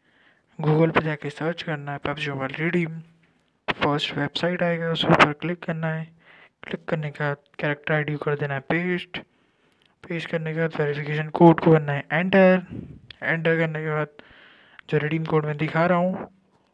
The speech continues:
वो कर देना है आपको वैसा का वैसा paste।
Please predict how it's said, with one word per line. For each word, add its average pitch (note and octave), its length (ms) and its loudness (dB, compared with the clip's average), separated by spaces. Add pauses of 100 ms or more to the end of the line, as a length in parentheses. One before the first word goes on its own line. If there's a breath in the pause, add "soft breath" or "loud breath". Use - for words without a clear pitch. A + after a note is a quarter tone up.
(380)
वो D#3 100 -4
कर C#3+ 160 -6
देना C#3+ 220 -10
है C#3 60 -6
आपको C#3+ 260 -6
वैसा C#3+ 260 -2
का C#3+ 120 -8
वैसा E3 240 -8 (280)
paste। F#3 500 2